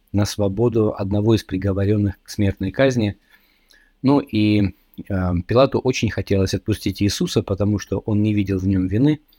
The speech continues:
а также и, а, его супруга ходатайствовала о нем. И Пилат предлагает народу на выбор, кого вам отпустить, Вараву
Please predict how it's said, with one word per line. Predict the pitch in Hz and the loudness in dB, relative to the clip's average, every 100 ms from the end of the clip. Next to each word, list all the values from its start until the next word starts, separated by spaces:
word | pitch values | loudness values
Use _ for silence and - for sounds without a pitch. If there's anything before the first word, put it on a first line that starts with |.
| _ _ _ - | _ _ _ -8
а | - | 0
также | 139 113 110 107 | 0 2 0 0
и, | 104 104 110 107 - _ | 0 0 0 -2 -6 _
а, | 92 87 92 | -6 -4 -2
его | 101 101 | 0 0
супруга | 95 98 120 107 92 90 _ | -2 -2 0 2 0 -2 _
ходатайствовала | - 101 104 95 90 - 87 90 - - _ | -6 0 0 0 -6 -6 -8 -8 -10 -14 _
о | 98 | -4
нем. | 98 101 90 - _ _ - _ _ _ _ _ - - | 0 2 0 -4 _ _ -20 _ _ _ _ _ -20 -6
И | 110 104 101 - - 101 - - | -2 2 0 -2 -10 -18 -14 -4
Пилат | 107 104 - | 0 0 -2
предлагает | 98 95 98 104 98 101 | -2 -2 0 0 0 0
народу | 104 110 104 | 0 0 0
на | 107 110 | 2 2
выбор, | 120 98 | 0 -2
кого | - 101 135 | -4 -2 0
вам | 135 113 | 0 -2
отпустить, | - - 107 - 101 90 | -6 -6 -8 -4 -6 -2
Вараву | 98 110 143 156 | 0 2 0 -2